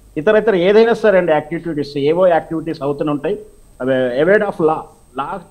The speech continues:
చట్ట విరుద్ధంగా ఒక టపాసుల తయారీ కారమో, కర్మాగారమో, కెమికల్ కర్మాగారమో, ఇంకా other than ఏదైతే చర్మ, చర్మాన్ని స్కిన్ క్లీన్ చేసే స్మెల్ రాహితమైనటువంటి ఏదైనా సరే అండి,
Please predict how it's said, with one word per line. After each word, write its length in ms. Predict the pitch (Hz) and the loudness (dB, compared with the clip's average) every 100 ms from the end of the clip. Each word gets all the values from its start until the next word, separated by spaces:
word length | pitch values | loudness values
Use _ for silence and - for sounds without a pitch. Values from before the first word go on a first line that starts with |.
| 156 | -8
చట్ట 140 | - 202 | -4 -2
విరుద్ధంగా 720 | 180 180 180 180 170 170 208 - _ _ _ - | 0 0 0 0 2 0 -2 -8 _ _ _ -6
ఒక 120 | 143 147 | -2 0
టపాసుల 520 | 147 135 175 - 185 | 0 2 2 2 0
తయారీ 400 | 156 147 151 151 | 2 4 2 2
కారమో, 420 | 151 139 135 135 | 0 0 -2 -4
కర్మాగారమో, 720 | 131 131 143 139 131 131 160 | -4 -2 0 0 0 -2 -4
కెమికల్ 460 | 160 135 147 170 151 | -2 -4 0 -2 -2
కర్మాగారమో, 800 | 139 135 127 131 127 143 165 - - - - | -2 -2 -2 -2 -2 -4 -6 -14 -20 -20 -14
ఇంకా 240 | 147 165 151 | -4 -4 2
other 240 | 175 170 | 0 4
than 160 | 202 185 | 2 2
ఏదైతే 520 | 147 165 180 170 170 | 2 4 4 4 0
చర్మ, 560 | 170 143 143 165 160 131 147 | 0 0 0 0 0 0 -2
చర్మాన్ని 340 | 147 170 175 | 0 0 0
స్కిన్ 420 | 151 - 156 165 - - - _ 131 | -2 -2 0 0 -4 -10 -20 _ -8
క్లీన్ 360 | 156 190 202 | 0 0 2
చేసే 480 | 185 - 175 156 143 | 2 2 2 4 2
స్మెల్ 320 | 143 147 170 | 0 -2 2
రాహితమైనటువంటి 880 | 170 160 160 156 143 139 139 131 131 | 2 2 0 -2 -2 -2 -4 -4 0
ఏదైనా 420 | 160 185 208 233 | 2 2 2 0
సరే 300 | 220 196 170 | 0 0 0
అండి, 220 | 151 170 | -4 -6